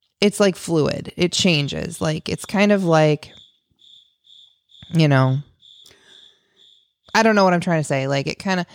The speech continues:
it evolves and it moves and it, it doesn't just stay in a, like, a steady state.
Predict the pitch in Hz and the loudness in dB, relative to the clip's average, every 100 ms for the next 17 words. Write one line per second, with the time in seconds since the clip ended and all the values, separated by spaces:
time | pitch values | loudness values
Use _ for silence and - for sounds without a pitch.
0 | - - 202 220 180 156 143 80 87 165 | -20 -6 0 0 2 0 0 -4 -8 -4
1 | 175 165 185 180 170 156 143 143 156 160 | -4 -2 -2 2 2 2 0 -2 0 0
2 | 151 - 190 202 180 190 180 175 - 165 | 0 -2 0 0 0 -4 -4 -6 0 2
3 | 156 151 147 - _ _ _ _ _ _ | 2 2 -2 -8 _ _ _ _ _ _
4 | _ _ 160 156 147 135 - - _ _ | _ _ -2 0 0 -2 -6 -20 _ _
5 | _ _ _ _ _ _ _ _ _ _ | _ _ _ _ _ _ _ _ _ _
6 | 151 - 185 160 143 160 131 - | -10 0 0 2 0 0 0 -6